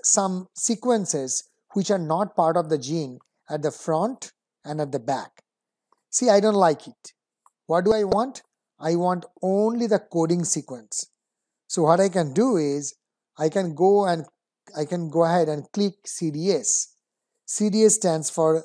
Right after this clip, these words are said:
coding sequence. So if I click for coding sequence,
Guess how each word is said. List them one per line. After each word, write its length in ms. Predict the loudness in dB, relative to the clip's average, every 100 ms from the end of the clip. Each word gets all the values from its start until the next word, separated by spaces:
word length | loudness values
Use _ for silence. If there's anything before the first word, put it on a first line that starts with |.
| -6
coding 340 | -4 -2 -2 -2
sequence. 640 | -4 -4 -6 -8 -10 -12 -14 _ _ _ _ _ _ _
So 140 | -8 -2
if 80 |
I 100 | -2 -2 _
click 220 | -4 -2
for 120 | -2
coding 380 | 0 4 4 4
sequence, 800 | -2 -4 -4 -6 -6 -6 -6 -8